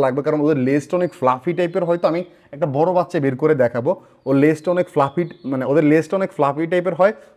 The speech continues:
বডির থেকে একটু দুই গুণ বড় হয় দেখতে, তখন আরও সুন্দর লাগবে। এই যে ওর মাথা, ওর দেখো লেজের মাথাটা হালকা একটু সাদা, যেটা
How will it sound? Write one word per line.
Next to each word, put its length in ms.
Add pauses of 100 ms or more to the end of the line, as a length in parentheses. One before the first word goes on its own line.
(120)
বডির 300
থেকে 200
একটু 120 (100)
দুই 180
গুণ 120 (140)
বড় 120 (100)
হয় 180
দেখতে, 200 (120)
তখন 180 (100)
আরও 200
সুন্দর 300
লাগবে। 160 (120)
এই 60
যে 40 (100)
ওর 160
মাথা, 180 (100)
ওর 180
দেখো 140
লেজের 340
মাথাটা 280
হালকা 340
একটু 200
সাদা, 220 (1200)
যেটা 180